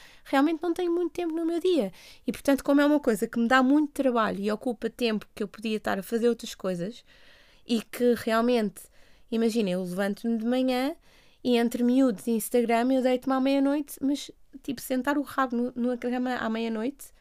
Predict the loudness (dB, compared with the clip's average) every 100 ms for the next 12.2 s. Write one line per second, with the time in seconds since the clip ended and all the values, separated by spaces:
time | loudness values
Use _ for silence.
0 | -20 _ _ -4 0 2 2 2 0 0
1 | 0 -2 -6 -4 -4 -2 -2 0 -4 -10
2 | -20 -20 -18 -6 -4 -4 -6 -2 0 2
3 | 0 -2 -4 -2 -2 -2 -12 -4 0 0
4 | 0 -2 0 -2 -2 -4 -2 -2 -2 -4
5 | -4 -4 0 -2 -2 -8 -6 -2 -2 -4
6 | -12 _ -20 -20 -20 -8 -2 -2 -2 -6
7 | -4 -2 -2 -4 -10 -12 -10 -8 -6 -4
8 | -4 -2 -2 -4 -4 -6 -2 -2 -2 -4
9 | -4 -2 -2 -2 -12 -20 -20 -20 -20 _
10 | -10 -6 -4 -2 -4 -6 -4 -4 -4 -12
11 | -20 -6 -2 -2 -2 -2 -2 0 0 0
12 | -4 -10